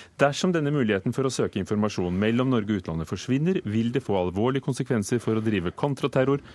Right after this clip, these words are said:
støtte til cy-, cyberforsvar og arbeide mot spredning av masseødeleggelsesvåpen.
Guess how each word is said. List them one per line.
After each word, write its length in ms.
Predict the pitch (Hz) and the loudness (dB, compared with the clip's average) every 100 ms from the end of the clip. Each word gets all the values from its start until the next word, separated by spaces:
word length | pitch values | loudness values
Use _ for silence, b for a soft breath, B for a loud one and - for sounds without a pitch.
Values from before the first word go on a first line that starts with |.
| B - | B -8
støtte 400 | - 120 104 - | -4 -2 -2 -2
til 160 | 110 | -2
cy-, 160 | - 104 101 | 0 0 0
cyberforsvar 800 | 113 104 104 - 104 - 107 113 | 0 0 0 0 -2 0 0 4
og 160 | 110 101 | 4 4
arbeide 260 | 80 85 | 0 0
mot 160 | 95 - | -2 -2
spredning 560 | - 110 104 76 85 92 | -4 -2 0 0 -2 -2
av 80 | 90 92 | -2 -2
masseødeleggelsesvåpen. 1160 | - 80 76 78 78 - - - 82 - 104 | -2 -4 -4 -4 -6 -8 -8 -6 -6 -2 -4